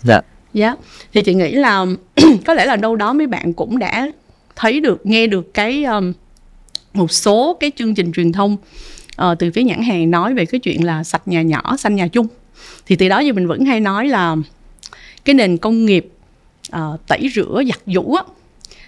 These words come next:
Speaker 2: nó là làm sạch quần áo, làm sạch nhà cửa, làm sạch bề mặt. Nhưng mà nó không phải là một cái nền công nghiệp sạch.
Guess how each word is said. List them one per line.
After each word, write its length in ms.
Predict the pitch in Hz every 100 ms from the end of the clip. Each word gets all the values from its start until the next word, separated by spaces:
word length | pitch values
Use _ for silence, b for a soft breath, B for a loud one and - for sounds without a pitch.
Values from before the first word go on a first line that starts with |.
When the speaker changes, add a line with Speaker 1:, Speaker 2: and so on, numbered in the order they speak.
| _
Speaker 2:
nó 260 | 190 196 285
là 240 | 233 170
làm 320 | 165 170 160
sạch 220 | 156 185 -
quần 240 | 185 160 139
áo, 260 | 165 226
làm 240 | 294 170 143
sạch 200 | - - 185
nhà 260 | 170 151 160
cửa, 220 | 165 160
làm 220 | 262 170 139
sạch 160 | 156 -
bề 220 | 190 185
mặt. 240 | 165 170 - B B B B
Nhưng 180 | 214 220
mà 80 | 160
nó 100 | 240
không 160 | 226
phải 100 | -
là 60 | 247
một 280 | 185 156 -
cái 100 | 247
nền 220 | 196 165
công 180 | 190 190
nghiệp 140 | 156
sạch. 180 | -